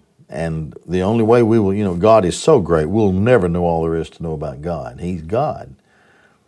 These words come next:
But what we can know about him, he revealed in Jesus Christ. And of course, the incarnate word and then the, the written word as well, the living word and the written word.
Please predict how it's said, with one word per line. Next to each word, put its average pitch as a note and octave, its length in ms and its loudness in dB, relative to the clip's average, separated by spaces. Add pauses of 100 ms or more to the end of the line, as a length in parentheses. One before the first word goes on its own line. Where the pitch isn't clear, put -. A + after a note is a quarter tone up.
(560)
But F2+ 160 2
what B2+ 160 8
we A2+ 100 4
can D#3+ 380 4
know F2+ 460 -2
about F2+ 420 0
him, G2 100 -6
he G#2 140 -2
revealed G2+ 500 4
in F#2+ 160 0
Jesus F2+ 400 -4
Christ. - 640 -6 (840)
And F#2 160 0
of E2+ 140 -4
course, G2+ 340 2
the F#2 200 -2
incarnate F#2+ 480 0
word E2+ 340 0
and F2 140 -2
then F2 160 -2
the, D#2 200 -2 (380)
the E2 140 -2
written E2 400 2
word D#2+ 480 -6
as D#2 180 -8
well, D#2 320 -6
the D2+ 80 -6
living F#2+ 320 0
word F2+ 260 0
and D#2+ 80 -6
the D#2+ 80 -6
written E2 360 -4
word. C#2 300 -10